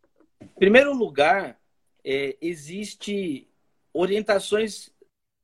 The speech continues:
na Bíblia muito explícitas sobre isso, né? A primeira e a segunda carta de Timóteo, a carta de Tito, em especial,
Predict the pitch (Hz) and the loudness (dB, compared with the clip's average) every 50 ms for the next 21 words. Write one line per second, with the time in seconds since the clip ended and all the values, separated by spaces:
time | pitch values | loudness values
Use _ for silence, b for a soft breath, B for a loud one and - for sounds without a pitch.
0 | _ _ _ _ _ - - 185 220 233 175 151 143 139 208 233 254 196 147 139 | _ _ _ _ _ -10 -4 0 0 0 0 -2 -8 -6 -2 -2 -2 -2 -4 -4
1 | 131 117 139 170 226 254 247 - 247 220 - - - - _ - 208 214 247 262 | -4 -4 -2 -2 -2 -2 -2 -4 -8 -8 -8 -8 -14 -14 _ -6 -4 0 0 2
2 | 269 247 - - - 156 - - 143 131 147 139 131 120 117 110 - - - 110 | 0 0 -2 -6 -12 -10 -6 -6 -4 -4 -4 -4 -6 -6 -8 -10 -10 -14 -16 -10
3 | 117 127 139 165 180 - - _ _ _ _ _ _ _ _ _ _ _ _ _ | -6 -2 -2 -2 -2 -4 -8 _ _ _ _ _ _ _ _ _ _ _ _ _
4 | _ _ _ _ _ _ - - - 139 143 - _ _ _ _ _ _ _ _ | _ _ _ _ _ _ -10 0 4 4 4 4 _ _ _ _ _ _ _ _
5 | _ _ _ _ _ _ _ _ _ _ _ _ _ _ _ - 185 180 175 175 | _ _ _ _ _ _ _ _ _ _ _ _ _ _ _ -2 0 2 4 8
6 | 190 220 233 233 220 208 202 196 - - 185 175 185 185 180 165 - - 180 180 | 8 8 8 10 8 8 6 6 4 2 -2 0 0 0 0 0 0 2 2 2
7 | 175 - 160 156 156 147 - - 131 135 139 151 170 170 170 _ - 151 139 135 | 0 0 -6 -16 -16 -16 -14 -12 -8 -4 -2 -2 -2 -2 -4 _ -8 -8 -6 -4
8 | - 156 160 - - 156 160 147 - - _ - - 185 196 - - - 135 - | -2 -4 -4 -4 -6 -14 -14 -18 -20 -20 _ -16 -12 -10 -10 -10 -12 -16 -18 -10
9 | - 170 214 247 240 - - _ - 160 147 - - 135 131 156 165 147 120 _ | -6 -6 -4 -4 -6 -8 -10 _ -10 -10 -10 -8 -4 -2 0 0 0 -2 -6 _